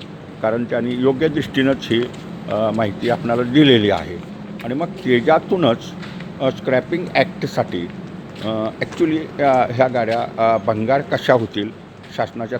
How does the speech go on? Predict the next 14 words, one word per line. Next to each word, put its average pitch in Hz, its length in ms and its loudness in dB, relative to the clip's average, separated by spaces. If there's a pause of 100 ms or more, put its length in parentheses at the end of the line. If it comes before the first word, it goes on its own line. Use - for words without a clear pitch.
ताब्यात 117 320 2
असणाऱ्या, 113 360 -6
हे 139 260 0
राज्यात 110 340 -2
जवळजवळ 107 420 0 (460)
दोन 123 140 2
ते 123 120 -2
तीन 139 300 0
लाख 131 220 2
वाहनं, 117 340 -2
म्हणजे 113 320 0
पोलीस 120 340 -2
स्टेशन, 117 400 -4
वाहतूक 113 340 -2